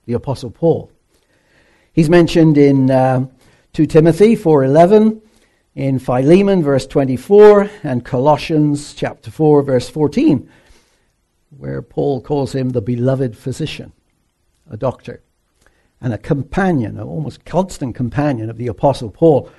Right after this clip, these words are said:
on his missionary journeys. But he's not mentioned by name all the time. It's where he writes and says,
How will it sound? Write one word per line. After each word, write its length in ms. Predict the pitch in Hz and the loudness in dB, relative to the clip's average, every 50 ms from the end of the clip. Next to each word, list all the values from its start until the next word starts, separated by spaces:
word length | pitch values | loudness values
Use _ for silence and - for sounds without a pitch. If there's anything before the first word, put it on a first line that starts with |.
| _ _ _ | _ _ _
on 120 | 131 127 | -6 -4
his 160 | 127 117 - | -4 -4 -4
missionary 440 | 117 113 98 - - 120 113 113 120 | -6 -8 -8 -6 -8 -6 -6 -6 -6
journeys. 640 | 117 107 135 147 147 139 120 104 104 - - - - _ _ _ _ _ _ _ _ _ _ _ _ - | -6 -2 0 2 2 2 0 -4 -8 -12 -16 -18 -20 _ _ _ _ _ _ _ _ _ _ _ _ 0
But 120 | 151 143 | 2 2
he's 120 | 135 139 156 | 2 2 0
not 160 | 180 156 139 | 0 -2 -2
mentioned 380 | 135 139 135 - 151 135 127 120 | -2 -4 -4 -4 -6 -6 -4 -4
by 140 | 123 127 131 | -4 -4 0
name 360 | 131 170 220 262 247 170 135 | 0 2 2 2 2 2 0
all 140 | 120 110 104 | -2 -4 -8
the 80 | 101 | -10
time. 300 | - - 120 82 82 - _ _ _ _ _ _ _ _ _ _ _ _ _ _ _ _ _ _ _ _ _ _ _ _ _ _ _ _ _ _ _ 135 131 117 | -12 -12 -14 -14 -14 -20 _ _ _ _ _ _ _ _ _ _ _ _ _ _ _ _ _ _ _ _ _ _ _ _ _ _ _ _ _ _ _ _ _ _
It's 280 | 127 113 107 - - - | -14 -14 -14 -14 -8 -2
where 420 | 135 147 147 147 143 135 127 120 | 0 0 2 2 2 2 0 -2
he 220 | 117 - - 143 135 | -2 -2 0 0 2
writes 500 | 135 156 165 165 165 165 - - - 156 | 4 4 4 4 4 2 -2 -6 -4 -2
and 160 | 135 135 - | -2 -2 -2
says, 460 | - - 160 160 160 160 151 156 156 | 2 2 4 6 6 4 4 2 -4